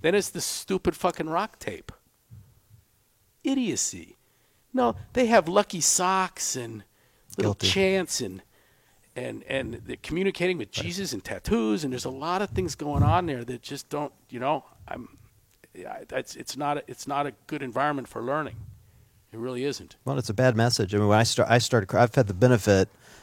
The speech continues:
Speaker 2: of doing CrossFit now for eight years, and when I started, compression socks was the thing. I had more knee socks than a high school girl. Swear to God, like, just dozens of these things, thinking, "Oh man, I'm gonna be great at box jumps now.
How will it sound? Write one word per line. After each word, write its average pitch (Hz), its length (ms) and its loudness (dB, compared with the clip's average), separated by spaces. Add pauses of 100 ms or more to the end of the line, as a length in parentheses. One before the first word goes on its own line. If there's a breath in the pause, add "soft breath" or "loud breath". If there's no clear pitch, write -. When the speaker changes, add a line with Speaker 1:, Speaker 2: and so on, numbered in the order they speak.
(140 soft breath)
Speaker 2:
of 98 200 -4
doing 104 240 2
CrossFit 98 360 6
now 101 160 4
for 101 140 2
eight 95 140 4
years, 104 260 6
and 107 80 0
when 101 100 4
I 92 60 4
started, 110 320 6
compression 101 440 2
socks 90 360 2
was 82 140 -8
the - 80 -12
thing. 95 340 2
I 117 120 4
had 135 180 6
more 127 180 4
knee 117 160 4
socks 104 480 6
than 101 140 2
a 87 40 2
high 95 120 4
school 90 240 -2
girl. 87 320 0 (300 soft breath)
Swear 117 420 8
to 107 60 10
God, 95 380 8 (360 loud breath)
like, 107 220 4
just 117 220 4 (160)
dozens 165 440 12
of 117 60 6
these 101 220 6
things, 98 380 2
thinking, 117 440 4 (160)
"Oh 110 140 8
man, 113 180 10
I'm 110 100 6
gonna 113 100 2
be 110 80 4
great 113 180 8
at 123 60 4
box 135 260 8
jumps 120 220 4
now. 117 320 6